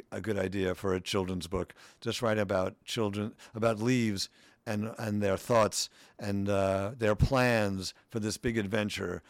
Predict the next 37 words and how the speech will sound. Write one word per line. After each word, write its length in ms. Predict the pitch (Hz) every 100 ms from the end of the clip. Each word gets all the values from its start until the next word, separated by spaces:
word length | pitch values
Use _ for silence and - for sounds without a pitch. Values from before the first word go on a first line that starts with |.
| - -
of 120 | 104
when 160 | 110 107
the 100 | 101
wind 300 | 107 104 98
comes 420 | 104 90 87 85
and 180 | 101 92
blows 340 | 95 95 90
them 180 | 95 92
off 200 | 92 92
the 100 | 92
tree. 440 | - 113 95 92 - -
And 100 | 113
I 60 | 113
said, 200 | 120 131
"Well, 120 | 165
that's 220 | 160 -
nice, 200 | 165 147 -
but 180 | 123 - - - -
maybe 400 | 127 139 135 123
there 160 | 120
should 180 | - 120
be 120 | 113
something 360 | 101 120 104 101
more 200 | 107 117
to 60 | 107
th-, 100 | 107 - _
than 160 | 107 98
that." 280 | 95 87 85 - - -
And 160 | 104 107
then 140 | 110
I 140 | 104
d-, 140 | 101 117 - -
had 300 | 98 101 107
added 260 | - 104 98
a 60 | 90
conflict 640 | - 110 101 107 90 - - - - - - - -
about 480 | - 98 98 95